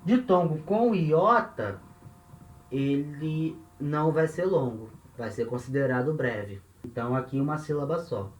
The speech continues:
Um, dois, três. Antropoi. Roi antropoi. Vocativo,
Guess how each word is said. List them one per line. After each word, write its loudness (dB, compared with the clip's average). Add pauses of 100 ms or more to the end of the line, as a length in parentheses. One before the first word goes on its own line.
(100)
Um, -4 (340)
dois, -2
três. -8 (300)
Antropoi. -2 (520)
Roi 0 (120)
antropoi. -4 (540)
Vocativo, 2